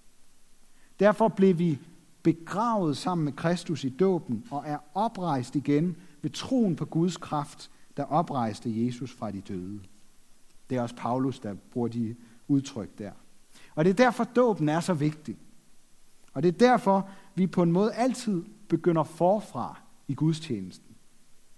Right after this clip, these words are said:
Vi hører om, at vi er skabt i Guds billede, og at vi ikke kan klare os uden hans tilgivelse. Og vi beder hver gang om,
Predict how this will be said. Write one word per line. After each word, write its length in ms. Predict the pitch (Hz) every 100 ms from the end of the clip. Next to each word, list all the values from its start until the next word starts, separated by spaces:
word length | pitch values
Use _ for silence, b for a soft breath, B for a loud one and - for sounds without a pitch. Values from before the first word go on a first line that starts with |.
| - - - - -
Vi 120 | - 180
hører 200 | 220 233
om, 260 | 185 180
at 180 | 143 131
vi 120 | 139
er 40 | 127
skabt 440 | - 185 233 -
i 20 |
Guds 300 | 247 226 240
billede, 420 | - 190 220 233 180 B B B B
og 120 | 160
at 120 | 147
vi 160 | 170 185
ikke 380 | 226 233 226 233
kan 200 | - 160
klare 520 | - 143 127 160 131
os 260 | 95 - - - - - - - -
uden 220 | 151 156 147
hans 220 | 127 120
tilgivelse. 640 | 135 120 123 101 - - - - - - - - - -
Og 140 | 156 160
vi 120 | 190
beder 340 | 196 240 214
hver 340 | 131 196 254 185
gang 340 | 160 151 139
om, 300 | 165 180